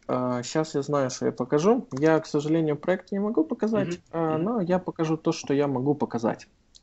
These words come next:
Speaker 1: Вот. Откроем, м, на V S T S покажу.
Speaker 2: Мгм.
Speaker 1: Ту-ту-ту-тум. Так, это мы можем свернуть.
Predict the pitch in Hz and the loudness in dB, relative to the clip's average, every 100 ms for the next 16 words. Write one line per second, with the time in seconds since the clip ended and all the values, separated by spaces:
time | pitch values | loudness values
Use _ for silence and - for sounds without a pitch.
0 | _ - 117 104 - _ _ - - - | _ -2 2 2 0 _ _ -20 -20 -20
1 | - - - - 151 156 156 147 139 - | -20 -10 -10 -8 -2 0 2 0 -2 -8
2 | _ _ _ _ - 151 147 147 143 127 | _ _ _ _ -6 -2 0 0 0 -2
3 | - - - 180 175 156 - 135 113 - | -6 -8 4 6 8 6 6 4 4 0
4 | - _ - - - _ _ _ _ _ | -18 _ -20 -20 -20 _ _ _ _ _
5 | _ _ _ _ _ _ - - - 123 | _ _ _ _ _ _ -20 -20 -8 -6
6 | - 107 110 - _ _ _ _ _ _ | 0 0 0 -8 _ _ _ _ _ _
7 | 131 117 131 - _ _ _ _ - _ | -8 -6 -8 -12 _ _ _ _ -20 _
8 | _ _ _ - - - 165 165 - 165 | _ _ _ -12 -12 -8 -6 -6 -6 -8
9 | - - 127 127 127 - _ _ _ _ | -6 -4 -2 -2 -6 -12 _ _ _ _
10 | _ _ - - - - - - - - | _ _ -8 -8 -8 -10 -6 -4 -2 -2
11 | 127 - - 139 143 156 208 240 247 - | -4 -6 -8 -2 2 2 4 2 0 -8